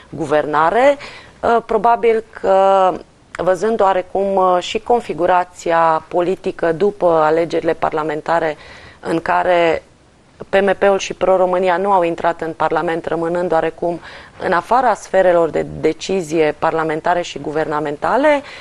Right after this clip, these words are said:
uh, principalii actori de pe scena politică și în ceea ce privește încercările noastre în Sighetul Marmației de a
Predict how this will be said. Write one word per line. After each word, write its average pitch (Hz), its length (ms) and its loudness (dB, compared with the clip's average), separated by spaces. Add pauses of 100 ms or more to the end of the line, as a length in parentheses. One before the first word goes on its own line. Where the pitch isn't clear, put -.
(200)
uh, 214 520 0 (1000)
principalii 202 1000 0 (160)
actori 180 460 -2
de 165 180 0
pe 165 280 4
scena 190 320 -2
politică 170 560 -2
și - 180 -8 (340)
în 180 60 -4
ceea 170 220 -2
ce 165 160 -8
privește 160 760 -2 (340)
încercările 190 760 0
noastre 185 420 0
în 170 60 -4
Sighetul 170 380 -4
Marmației 175 500 0
de 156 140 0
a 156 240 2